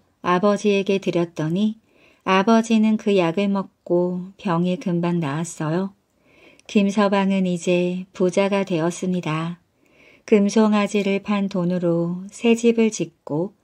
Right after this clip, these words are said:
떵떵거리며 살 수 있었어요.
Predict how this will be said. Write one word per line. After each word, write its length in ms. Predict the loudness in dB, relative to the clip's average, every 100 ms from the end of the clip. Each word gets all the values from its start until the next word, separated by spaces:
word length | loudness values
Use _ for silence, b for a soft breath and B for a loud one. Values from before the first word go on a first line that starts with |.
| b b b
떵떵거리며 1080 | 0 2 4 4 4 4 4 2 0 -2 -4
살 220 | -4 -4
수 200 | -4 -4
있었어요. 800 | -4 -2 -6 -6 -6 -4 -2 -4